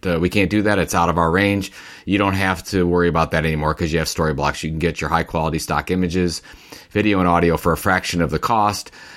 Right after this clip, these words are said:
You can download basically all the stock your heart desires, uh, from their member library. They have four hundred thousand images, hundred fifty thousand videos, and over a hundred thousand audio clips. And all content is royalty free, so you can use it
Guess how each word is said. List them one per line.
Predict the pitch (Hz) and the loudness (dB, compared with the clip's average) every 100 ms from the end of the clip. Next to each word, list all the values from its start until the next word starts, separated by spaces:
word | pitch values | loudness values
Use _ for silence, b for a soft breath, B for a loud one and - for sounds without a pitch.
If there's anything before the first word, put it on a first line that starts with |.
| - | -4
You | 98 | 0
can | 95 | 2
download | 92 101 120 104 95 | 4 4 4 4 2
basically | 101 120 90 87 | 2 0 0 0
all | 85 90 104 | 2 2 2
the | 95 | 2
stock | - 90 95 | 2 0 0
your | 85 80 | 0 0
heart | 78 95 - | 2 0 0
desires, | 85 90 76 78 87 90 - | 0 2 2 2 2 0 -4
uh, | - | -2
from | 82 90 | 0 2
their | 82 | 2
member | 80 95 90 82 | 2 2 2 4
library. | 82 82 76 78 85 | 4 2 2 2 4
They | 87 | 4
have | 76 76 - | 2 0 0
four | 98 95 | 0 2
hundred | 90 | 2
thousand | 87 82 80 78 | 2 2 2 0
images, | 80 76 76 | 0 -2 -2
hundred | 80 82 76 | 0 -2 -2
fifty | 80 76 | -4 -4
thousand | 71 73 73 69 | -2 -2 -2 0
videos, | 98 92 90 B B B B B B | 2 2 0 B B B B B B
and | 82 | 0
over | 85 78 | 2 2
a | 78 | 2
hundred | 85 110 117 92 | 2 2 2 0
thousand | 90 95 95 85 | 0 2 0 0
audio | 104 156 185 123 80 | 0 2 2 2 0
clips. | 76 - 73 - - | -2 -4 -4 -4 -6
And | 82 85 | 0 2
all | 90 | 2
content | - 98 92 98 | 2 0 2 2
is | 82 | 2
royalty | 87 90 90 92 | 2 2 2 0
free, | 78 110 123 | 0 0 0
so | 127 85 | 2 2
you | 78 | 2
can | 82 | 2
use | 85 78 | 2 2
it | 80 | -2